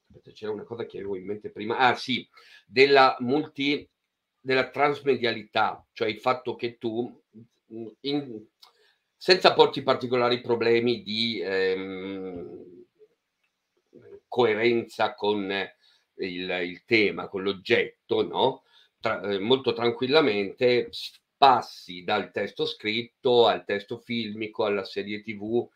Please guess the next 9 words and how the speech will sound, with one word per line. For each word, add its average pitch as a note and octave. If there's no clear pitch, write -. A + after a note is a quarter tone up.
vedendoti C3
per -
quello F#2
che G2
sono, F#2
cioè G2
una F#2
rappresentazione G2+
del, F#2+